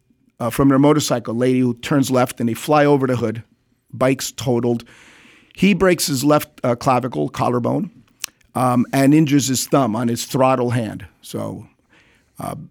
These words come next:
he goes to the trauma center, the big, which is an excellent, uh, hospital, Ryder Trauma at, at the Jackson Memorial. But there was, you know, once they cleared his head and any, any other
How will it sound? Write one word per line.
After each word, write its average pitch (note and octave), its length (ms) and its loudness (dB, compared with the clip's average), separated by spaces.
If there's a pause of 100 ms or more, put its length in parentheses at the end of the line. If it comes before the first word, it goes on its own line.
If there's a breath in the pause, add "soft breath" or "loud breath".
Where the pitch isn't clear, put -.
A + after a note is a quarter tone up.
(140)
he E3 280 -2
goes E3 380 4
to - 160 0
the D#3 80 0
trauma E3 400 2
center, B2 320 0
the B2+ 80 -2
big, C#3+ 160 0
which C#3+ 180 2
is A#2+ 100 -2
an - 160 -4
excellent, C#3+ 560 0
uh, A2 200 -4
hospital, B2+ 500 -2
Ryder B2 320 0
Trauma B2 440 0
at, - 280 -10
at A#2+ 200 -8
the A2+ 120 -4
Jackson B2+ 380 0
Memorial. A#2+ 520 2 (420 loud breath)
But F3+ 300 0 (720)
there E3+ 200 2
was, F3+ 180 4
you D#3+ 240 -6
know, E3 80 4
once E3+ 240 4
they E3 80 4
cleared E3+ 400 0
his C3 140 -4
head D3+ 340 -2 (380 soft breath)
and C3 160 2
any, D3+ 240 6
any D#3 160 4
other D3+ 160 2